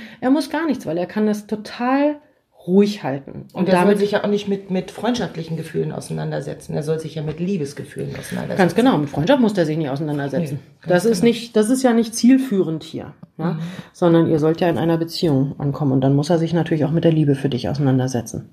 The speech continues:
Speaker 1: und sich nicht auf Freundschaft ausruhen dürfen, ne?
Speaker 2: Ganz genau.
Speaker 1: Ja, ich glaub, damit haben wir das Thema für heute auch auseinandergenommen mit Energiebilanz und Co, ne?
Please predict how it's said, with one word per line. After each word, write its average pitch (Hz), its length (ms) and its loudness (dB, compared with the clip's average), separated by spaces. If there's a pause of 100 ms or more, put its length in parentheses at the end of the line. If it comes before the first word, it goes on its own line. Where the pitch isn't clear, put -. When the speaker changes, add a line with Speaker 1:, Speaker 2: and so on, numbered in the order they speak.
Speaker 1:
und 165 140 0
sich 151 160 0
nicht 147 100 2
auf 143 100 0
Freundschaft 131 360 -2
ausruhen 131 380 0
dürfen, 92 300 -6 (200)
ne? 160 80 -4
Speaker 2:
Ganz 143 160 -6 (100)
genau. - 1120 -4
Speaker 1:
Ja, 247 60 2 (800)
ich 220 140 -4
glaub, 262 220 2
damit 262 220 2
haben 269 120 2
wir 254 80 2
das - 380 -4
Thema 254 280 2
für 226 160 -4
heute 254 380 2
auch 220 300 2 (800)
auseinandergenommen 208 800 0
mit 202 100 0
Energiebilanz 190 640 0
und 170 100 -2
Co, 240 240 4
ne? 285 240 0